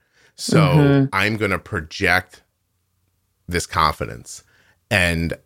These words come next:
Speaker 1: I, I find it, I'm gonna be honest with you, I see people do it in the,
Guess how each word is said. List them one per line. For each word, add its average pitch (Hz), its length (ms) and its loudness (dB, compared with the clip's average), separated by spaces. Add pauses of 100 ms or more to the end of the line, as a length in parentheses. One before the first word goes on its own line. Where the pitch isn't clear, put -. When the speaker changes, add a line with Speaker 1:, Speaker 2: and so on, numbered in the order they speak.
(280)
Speaker 1:
I, 76 80 -6 (100)
I 104 80 4
find 170 320 0
it, - 180 -4 (480)
I'm - 60 -6
gonna 113 140 -2
be 85 80 2
honest 101 240 0
with 78 80 -2
you, 71 80 0
I - 20 4
see 135 220 -2
people 123 240 -2
do 104 180 2
it 113 60 2
in 78 100 -6
the, 85 180 -2